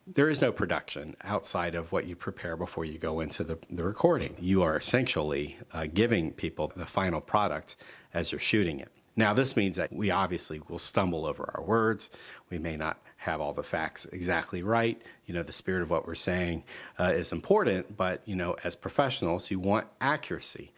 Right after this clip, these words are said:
There's no way to vet that accuracy when you're live streaming. Also, not everybody has the same level of comfort in front of a camera. Some people, for security reasons, will never appear on a video on Coin Week.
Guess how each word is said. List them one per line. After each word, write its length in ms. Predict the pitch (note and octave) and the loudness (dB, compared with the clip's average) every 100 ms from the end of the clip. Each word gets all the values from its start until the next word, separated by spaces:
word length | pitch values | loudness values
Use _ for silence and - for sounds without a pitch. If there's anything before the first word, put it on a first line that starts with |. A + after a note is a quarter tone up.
| - - - | -20 -20 -2
There's 180 | A2 - | 0 2
no 100 | G#2+ | 2
way 120 | E2 | 2
to 80 | E2+ | 2
vet 240 | B2 C3+ | 0 0
that 160 | F#2 D#2 | -2 -4
accuracy 540 | C#2+ - D#2 - D2+ | -6 -8 -12 -10 -10
when 160 | D2+ D2+ | -10 -8
you're 100 | E2 | -6
live 260 | E2 D#2 | -4 -6
streaming. 440 | - - A#2 D2+ C2+ _ - - - - | -6 0 0 0 -8 _ -20 -20 -10 2
Also, 580 | G3 G3+ - F#2 E2 - _ _ - | 2 4 2 2 0 -8 _ _ -4
not 220 | D3 D#3 | 0 2
everybody 520 | C#3 C#3+ F#2 F2 E2+ | 4 2 2 -2 -2
has 220 | E2+ F2+ | -6 -6
the 60 | F#2 | -6
same 260 | - F2 F2 | -6 -6 -4
level 240 | E2 D2+ | -6 -6
of 120 | - | -6
comfort 400 | - C#3+ - C#3 | -2 -2 -2 -6
in 40 | - | -2
front 160 | D#2 | -4
of 120 | D2 | -4
a 40 | G2 | -6
camera. 460 | - D3+ G2 D2 - - - - - | 0 2 2 -4 -12 -20 -20 -20 -2
Some 200 | - C3+ | 2 2
people, 260 | G#2 - F2+ | 2 0 -4
for 160 | G2+ | -4
security 380 | - - A2 G#2 | -4 0 0 2
reasons, 360 | E2+ E2 F#2 G2+ | -2 -2 -4 -2
will 80 | |
never 340 | F#2+ G#2+ G2 D#2+ | 2 4 2 -2
appear 520 | - - E2+ E2+ - | -6 -10 -4 -2 -2
on 160 | F#2+ E2+ | -2 -4
a 40 | |
video 420 | E2 E2 D#2 D2+ | -2 -2 0 -2
on 160 | D2+ C#2+ | -2 -2
Coin 240 | - E2 | -2 2
Week. 240 | E2+ A#2 | 2 2